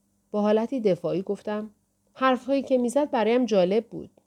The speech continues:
ویل بی‌اعتنا به لحن و حالت من گفت:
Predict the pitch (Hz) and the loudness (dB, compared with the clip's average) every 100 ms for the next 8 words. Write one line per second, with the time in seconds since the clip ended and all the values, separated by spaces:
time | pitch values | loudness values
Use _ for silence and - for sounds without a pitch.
0 | _ _ _ _ _ _ _ _ _ _ | _ _ _ _ _ _ _ _ _ _
1 | _ _ _ _ 165 185 202 185 170 190 | _ _ _ _ -8 -2 0 0 -2 -2
2 | 202 190 190 226 269 254 175 170 160 160 | -2 -2 -2 0 2 4 2 0 -2 -4
3 | 147 147 147 147 180 185 202 220 226 | -4 -4 -4 -6 -4 -4 0 -2 -2